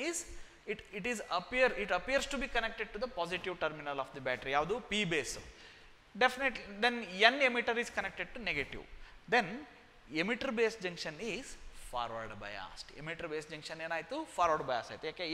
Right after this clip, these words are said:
N emitter ನೆಗೆಟಿವ್‌ಗೆ, P base ಪಾಸಿಟಿವ್‌ಗೆ. P base actually ಪಾಸಿಟಿವ್ ಕನೆಕ್ಟ್ ಆಗಿಲ್ಲ, but it appears to be positive, connected to positive. ಯಾಕೆ ಅಂತಂದ್ರೆ, definitely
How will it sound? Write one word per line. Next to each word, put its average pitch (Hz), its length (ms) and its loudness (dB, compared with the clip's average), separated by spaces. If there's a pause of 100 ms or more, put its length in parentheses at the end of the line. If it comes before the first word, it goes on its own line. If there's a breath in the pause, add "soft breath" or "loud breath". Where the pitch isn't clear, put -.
(140)
N - 20 0 (140)
emitter 208 280 2 (120)
ನೆಗೆಟಿವ್‌ಗೆ, 214 460 6 (140)
P 226 220 4
base 170 200 0 (160)
ಪಾಸಿಟಿವ್‌ಗೆ. 180 540 8 (380 loud breath)
P 208 160 2
base 220 240 4
actually 285 400 2
ಪಾಸಿಟಿವ್ 214 360 4 (100)
ಕನೆಕ್ಟ್ 180 280 0
ಆಗಿಲ್ಲ, 147 260 -2
but 339 160 0
it 220 120 -2
appears 254 320 6
to 240 100 -2
be 220 60 -6 (100)
positive, 185 380 -4
connected 170 340 -4
to 175 140 -10
positive. 151 380 -6
ಯಾಕೆ 202 260 6
ಅಂತಂದ್ರೆ, 180 360 -2 (400 loud breath)
definitely 226 440 4